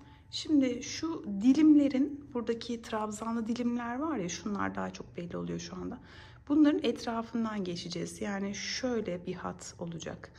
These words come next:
Direkt etraflarından şu şekilde. Buradan başlayalım.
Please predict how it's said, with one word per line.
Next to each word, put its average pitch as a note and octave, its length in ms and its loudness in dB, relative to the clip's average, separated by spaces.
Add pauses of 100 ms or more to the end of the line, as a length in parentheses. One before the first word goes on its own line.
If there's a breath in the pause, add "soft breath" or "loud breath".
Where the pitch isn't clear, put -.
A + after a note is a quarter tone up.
(540 loud breath)
Direkt C#4+ 260 -2
etraflarından F#3 920 -4
şu - 160 -10
şekilde. - 540 -4 (1400 soft breath)
Buradan C4+ 500 2 (260)
başlayalım. B3 960 0